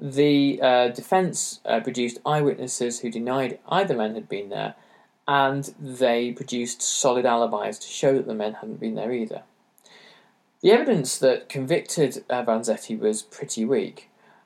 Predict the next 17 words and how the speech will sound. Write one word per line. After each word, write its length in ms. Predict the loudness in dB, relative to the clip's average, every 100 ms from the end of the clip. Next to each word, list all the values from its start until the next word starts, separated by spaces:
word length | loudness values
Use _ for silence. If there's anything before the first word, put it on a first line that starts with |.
| _
Um, 600 | 0 2 2 0 -6 -10 -2
there 220 | 4 6
was 180 | 4 2
one 260 | 4 6
man 240 | 6 4 2
who 100 | 0
claimed 280 | 0 0
to 60 | 2
have 100 | -2
seen 320 | 0 0 0
him 300 | 0 -2 -2
at 100 | -6
the 80 | -6
scene 200 | -4 -4
of 80 | -4
the 60 |
crime, 460 | -4 -2 0 0 -4